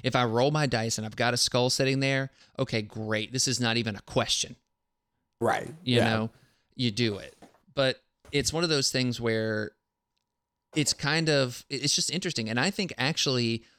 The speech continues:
Speaker 1: more so than the objective play aspect of what Doctor Voodoo is or was, he, he now is much more offensive. And
Speaker 2: Yes.
Speaker 1: you're like, "Okay, cool. Well, I'm not gonna worry about possessing you as much now,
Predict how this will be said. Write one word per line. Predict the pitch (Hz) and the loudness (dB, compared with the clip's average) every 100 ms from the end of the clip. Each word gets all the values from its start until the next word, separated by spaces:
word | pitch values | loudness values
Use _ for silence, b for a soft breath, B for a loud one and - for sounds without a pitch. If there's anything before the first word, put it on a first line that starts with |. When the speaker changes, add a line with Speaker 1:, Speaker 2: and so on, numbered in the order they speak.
| b - | b -4
Speaker 1:
more | 117 127 | 0 2
so | 131 139 135 | 2 2 2
than | 127 120 | 0 0
the | 113 113 | 0 -2
objective | 98 110 107 - 131 | -2 -4 -4 -4 -8
play | - 127 127 123 | -4 0 0 0
aspect | 110 113 - 120 - | -4 -4 -2 -4 -4
of | 107 | -6
what | 113 113 - | -4 -4 -2
Doctor | 110 110 113 | -2 -2 -4
Voodoo | 107 110 123 - | -2 -2 -2 0
is | 117 120 135 - - | 0 2 2 0 -4
or | 104 | -6
was, | 101 110 110 143 156 - _ _ _ _ _ _ | -4 -2 0 0 -2 -8 _ _ _ _ _ _
he, | - 175 165 151 - | -4 -2 -2 -6 -6
he | 135 160 | -2 0
now | 131 143 180 165 147 - | 0 0 0 -2 -4 -2
is | 135 120 - _ | -2 0 -4 _
much | 117 120 135 | -4 -2 -2
more | 131 127 123 - | 0 0 0 -4
offensive. | 107 - 117 117 190 214 - _ _ _ _ _ _ _ - | -8 -2 -2 2 0 -2 -10 _ _ _ _ _ _ _ -2
And | 131 123 | 2 2
Speaker 2:
Yes. | 113 - _ _ | -2 -6 _ _
Speaker 1:
you're | 120 127 | 0 2
like, | 123 117 | 2 2
"Okay, | 127 120 127 | -2 0 -2
cool. | 120 165 139 113 | 0 2 2 2
Well, | 110 113 113 | 0 0 0
I'm | 117 117 117 | -2 -2 0
not | 131 135 | -2 -2
gonna | 143 131 | 0 0
worry | 120 123 123 | 0 2 2
about | 117 117 - | 2 -2 0
possessing | 117 117 117 - 117 | -2 2 0 2 2
you | 113 110 110 110 _ _ - | 0 0 -4 -6 _ _ -2
as | 123 123 110 | 0 2 2
much | 123 127 - | 0 2 0
now, | 113 101 101 110 | 0 -2 -4 -6